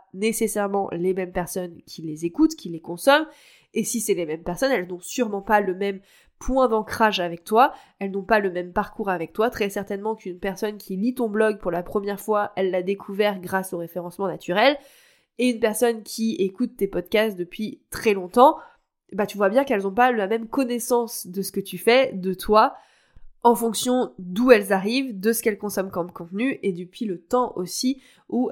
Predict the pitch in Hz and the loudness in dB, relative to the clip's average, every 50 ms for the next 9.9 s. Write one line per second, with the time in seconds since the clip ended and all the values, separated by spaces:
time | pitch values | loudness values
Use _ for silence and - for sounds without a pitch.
0 | - - 196 190 185 - 226 220 - 233 214 180 - 165 - - _ _ _ _ | -4 -6 -6 -4 -2 -4 -4 -2 -2 -2 -4 -4 -6 -14 -16 -18 _ _ _ _
1 | - 190 196 196 180 - - - 262 254 262 - 202 180 180 202 226 247 240 - | -6 -4 -4 -4 -4 0 2 4 4 4 2 -2 -6 -2 0 0 0 0 -2 -4
2 | - 247 233 247 233 208 214 214 214 196 190 196 - 202 196 185 185 170 175 170 | -4 -4 -4 -4 -4 -4 -4 -6 -6 -8 -8 -6 -6 -6 -6 -6 -8 -12 -14 -12
3 | - 170 170 - - 254 262 262 - _ - 240 240 226 - - 208 202 196 208 | -12 -10 -8 -6 -4 -4 -6 -6 -4 _ 0 2 2 0 -2 -6 -10 -10 -10 -12
4 | 208 202 - - _ - 208 202 190 175 190 180 - 165 156 170 190 208 226 240 | -12 -14 -14 -12 _ -4 -2 -2 -2 -4 -10 -8 -8 -6 -2 0 2 2 2 2
5 | - - 190 180 185 190 185 185 170 165 - - 160 170 196 208 202 - 190 165 | 0 -6 -10 -12 -14 -16 -14 -16 -16 -14 -10 -8 -4 -4 -4 -4 -4 -8 -10 -10
6 | 160 165 170 185 185 - _ _ _ _ - - 180 180 190 190 196 180 180 185 | -8 -8 -8 -8 -10 -12 _ _ _ _ -6 -2 0 0 2 2 0 0 2 2
7 | 190 180 185 190 175 - - 175 156 180 180 185 175 175 170 196 196 196 - - | 2 2 2 -2 -4 -6 -10 -8 -6 -6 -6 -8 -10 -12 -12 -12 -12 -10 -8 -6
8 | 185 156 147 156 - 190 175 - - 175 165 - - 208 196 - 202 175 180 175 | -6 -4 -4 -4 -4 -6 -4 -6 -8 -8 -8 -8 -8 -6 -6 -4 -4 -2 -2 -4
9 | 185 175 170 170 - 185 175 175 160 156 156 - 151 147 - - 208 226 | -4 -6 -10 -12 -12 -12 -12 -12 -14 -16 -16 -14 -14 -14 -8 -4 -4 -4